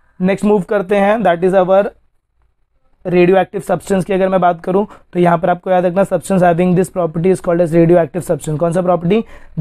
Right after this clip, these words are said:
This property is called as radioactivity। Elements with high atomic number such as uranium, thorium, radium have property of spontaneously emitting visible, invisible, highly penetrating and high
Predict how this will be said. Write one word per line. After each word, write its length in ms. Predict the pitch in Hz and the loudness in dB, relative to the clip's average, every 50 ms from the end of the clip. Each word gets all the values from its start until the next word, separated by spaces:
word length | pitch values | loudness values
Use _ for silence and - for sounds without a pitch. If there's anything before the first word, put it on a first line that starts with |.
| 147 147 | 0 2
This 220 | 214 240 - - - - | 2 0 -2 -4 -6 -4
property 320 | 202 180 165 180 185 185 | -2 -2 0 0 0 0
is 60 | 175 | -2
called 220 | - 196 180 175 185 | -2 -4 -2 0 2
as 140 | 190 160 170 | 2 2 2
radioactivity। 680 | 175 170 180 170 165 - - 170 160 160 151 156 143 143 - _ _ _ - | 2 4 4 2 0 0 -2 -2 -2 0 2 0 0 0 -2 _ _ _ -6
Elements 340 | 170 175 180 185 190 190 180 | -4 -2 0 0 0 0 0
with 120 | 202 175 | 0 0
high 140 | 175 175 180 | 0 0 0
atomic 260 | 180 190 180 185 185 | 0 0 0 0 0
number 180 | 180 185 185 185 | 0 0 0 0
such 220 | - 185 160 196 190 | -2 -2 -2 0 0
as 120 | 160 160 | 2 4
uranium, 640 | 180 180 175 175 175 170 170 165 165 175 196 214 220 226 175 | 4 4 6 6 6 6 4 4 2 2 2 2 0 0 -2
thorium, 600 | 185 180 185 175 165 160 160 175 196 214 214 202 | -2 0 2 2 2 4 4 4 4 2 2 2
radium 420 | 185 180 175 175 165 170 175 180 180 | 2 4 4 4 4 4 2 2 2
have 100 | 190 170 - | 2 0 0
property 340 | 180 170 165 170 170 185 | -4 -4 -2 -2 0 0
of 60 | 185 - | -2 -2
spontaneously 640 | - 180 170 170 165 175 175 180 160 - 196 190 175 | -4 -6 -4 -2 0 0 0 0 -2 -2 -2 -2 -2
emitting 240 | 175 170 180 180 175 | 0 0 0 2 2
visible, 420 | 175 160 160 170 165 202 220 233 - _ - _ _ - | 2 2 2 2 2 2 0 0 -2 _ -12 _ _ -4
invisible, 440 | 180 190 190 196 180 202 180 208 190 | -2 0 2 2 2 2 2 2 2
highly 300 | 165 180 180 180 202 180 190 | 2 2 0 0 0 0 -2
penetrating 520 | 185 180 175 170 185 180 175 185 185 190 | -2 -2 0 2 2 2 2 2 2 0
and 120 | 190 185 165 | 0 0 0
high 400 | 147 151 165 175 185 202 202 | 0 2 2 2 2 2 0